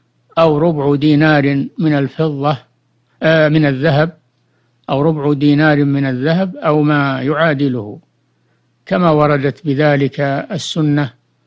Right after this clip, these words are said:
عن رسول الله صلى الله عليه وسلم. فالسرقة في الآية مطلقة تعم الكثير والقليل، ولكنها جاءت السنة ببيان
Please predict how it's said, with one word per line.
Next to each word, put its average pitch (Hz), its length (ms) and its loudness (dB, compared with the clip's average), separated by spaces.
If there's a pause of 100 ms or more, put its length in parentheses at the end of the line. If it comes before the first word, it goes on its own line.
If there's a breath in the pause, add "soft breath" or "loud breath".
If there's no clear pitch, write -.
(420)
عن 139 140 -4
رسول 147 420 -2
الله 139 420 0
صلى 139 320 -4
الله 135 380 0
عليه 123 380 -4
وسلم. 120 480 -6 (2500)
فالسرقة 170 640 0
في 151 260 -2
الآية 165 420 4
مطلقة 165 540 -2 (580)
تعم 156 380 0
الكثير 151 500 -2
والقليل، 156 720 0 (1600)
ولكنها 156 920 0 (280)
جاءت 160 640 0
السنة 175 600 -2 (760)
ببيان 147 720 2